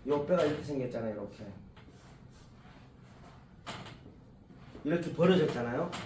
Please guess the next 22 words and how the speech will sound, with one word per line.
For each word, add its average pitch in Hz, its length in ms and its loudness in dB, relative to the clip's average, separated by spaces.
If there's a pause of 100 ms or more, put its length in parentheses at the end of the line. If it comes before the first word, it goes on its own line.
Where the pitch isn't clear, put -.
(280)
그러면 175 280 10
어떻게 170 260 4
해야 151 80 4
되냐면 131 420 0
결국에는 127 600 -2
나사를 117 540 -2
박아야 104 300 -6
합니다. 90 260 -10 (420)
나사를 180 440 4
박는데 156 380 4
나사 131 320 2
고정술도 135 560 0
하나를 196 480 0
하면 143 220 -2
안 101 160 -2
돼요. 104 220 -4 (460)
이걸 147 240 4
나사보다는 147 680 2
핀 220 240 2
고정을 196 400 4
많이 127 260 0
하는데 110 440 -2